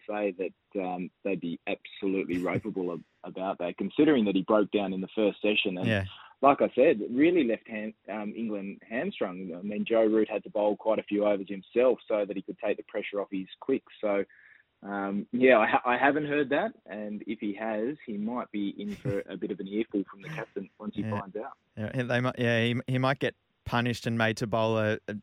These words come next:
Speaker 2: a few overs of, uh, of spin just to make his figures look a little bit, uh, a, a little bit worse or something along <laughs> those lines.
Speaker 1: <laughs>
Speaker 2: Uh,
Speaker 1: Yeah,
Speaker 2: look, uh,
Speaker 1: possibly.
Speaker 2: one of the questions I've been putting out to, uh, to the listeners, uh, across the S E N stations,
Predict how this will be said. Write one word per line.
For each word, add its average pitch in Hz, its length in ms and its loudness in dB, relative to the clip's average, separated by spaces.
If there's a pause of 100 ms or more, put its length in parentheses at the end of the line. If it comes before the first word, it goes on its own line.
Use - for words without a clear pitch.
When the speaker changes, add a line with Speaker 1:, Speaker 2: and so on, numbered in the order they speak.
Speaker 2:
a 117 60 -4
few 117 300 0
overs 110 320 2
of, 104 200 -2
uh, 104 280 2
of 107 160 -4
spin 117 360 -2
just 110 180 -6
to 117 60 0
make 104 200 0
his 107 140 -4
figures 113 320 -4
look 113 140 -4
a 117 40 0
little 107 200 0
bit, 107 180 -2 (400)
uh, 104 400 2
a, 113 120 -2 (120)
a 123 80 0
little 113 180 2
bit 113 140 0
worse 110 360 2
or 113 60 -4
something 120 320 -2
along 117 280 0 (180)
<laughs> - 180 -8
those 120 340 0
lines. 127 320 8
Speaker 1:
<laughs> - 60 -6 (760)
Speaker 2:
Uh, 120 180 2
Speaker 1:
Yeah, - 580 -10
Speaker 2:
look, 160 280 2
uh, - 20 6
Speaker 1:
possibly. 147 200 4
Speaker 2:
one 165 100 4
of 185 60 4
the 180 60 2
questions 151 460 0
I've 131 100 2
been 127 280 0
putting 127 280 0
out 120 200 0
to, 120 520 2
uh, 117 260 2
to - 120 -4
the 113 100 2
listeners, 120 520 0
uh, 110 260 2
across - 360 -4
the 117 120 0
S 110 160 -2
E 123 80 0
N 113 100 0
stations, 110 680 -2